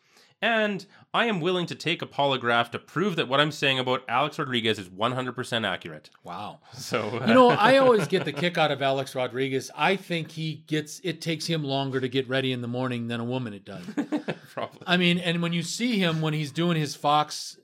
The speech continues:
Speaker 2: uh, he, he works for S-, S-, Fox in the, in the, uh, in the postseason. He's, he's one of their, uh, you know, like, the N F L Today
Speaker 1: Yeah,
Speaker 2: guys.
Speaker 1: yeah,
Speaker 2: He's
Speaker 1: yeah.
Speaker 2: one of them for Fox Baseball, and then he does E S P N Sunday Night Baseball as an analyst. I think he's too pretty.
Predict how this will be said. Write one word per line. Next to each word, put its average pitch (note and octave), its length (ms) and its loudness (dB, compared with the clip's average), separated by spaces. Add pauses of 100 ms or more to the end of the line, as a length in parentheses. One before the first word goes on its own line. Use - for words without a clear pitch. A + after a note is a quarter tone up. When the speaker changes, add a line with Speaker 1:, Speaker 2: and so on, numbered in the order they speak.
Speaker 2:
uh, - 40 -20 (240)
he, C3+ 200 -8
he C#3 200 -2
works D3+ 320 0
for - 100 -8
S-, - 260 -8
S-, - 120 -14
Fox C#3 500 -2
in C3+ 120 -4
the, B2 320 -4
in B2 140 -10
the, A#2 260 -4
uh, A2 140 -6 (640)
in B2+ 160 -10
the B2 60 -8
postseason. C3+ 640 -2
He's, A#2+ 220 -6
he's B2 340 -8
one B2 200 -4
of A#2 100 -6
their, A2+ 280 -2 (680)
uh, G#2 200 -14
you A#2 180 -6
know, G#2+ 100 -6
like, G#2+ 240 -8 (500)
the B2+ 100 -14
N C#3 120 0
F B2+ 140 -4
L C3 160 4
Today B2+ 300 2
Speaker 1:
Yeah, A2 80 2
Speaker 2:
guys. C3+ 240 4
Speaker 1:
yeah, C3+ 60 -2
Speaker 2:
He's C3 120 -2
Speaker 1:
yeah. C3+ 60 0
Speaker 2:
one C#3 100 0
of B2+ 80 0
them C3 240 0
for B2 140 -4
Fox B2+ 340 2
Baseball, B2+ 480 0
and A#2+ 100 -4
then B2+ 80 -2
he C3 100 -2
does B2 360 0
E C3+ 140 2
S C3 120 0
P C3 200 -4
N B2 200 -2 (220)
Sunday D#3 460 2
Night B2+ 260 0
Baseball A#2+ 500 -2
as A2+ 200 -4
an A2+ 80 -8
analyst. B2 640 -6 (480)
I F3 180 4
think F3 300 -2
he's D3 240 -2
too C#3 160 -2
pretty. C3+ 480 -2